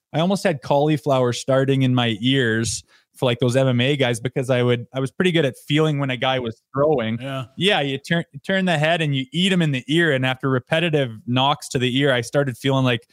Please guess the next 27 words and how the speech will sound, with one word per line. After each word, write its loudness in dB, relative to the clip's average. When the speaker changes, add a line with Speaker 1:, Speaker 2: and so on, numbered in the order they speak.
Speaker 1:
still 0
feels 0
like -4
this 0
cauliflower 2
stuff -2
coming -2
up. -2
I 2
was -2
like, -2
<laughs> -20
"Jesus, 2
man, 0
like, 0
how -2
many 2
times 0
you 0
gotta 2
get -4
punched -2
in 0
the -2
ear?" 2
But, -2
uh, 2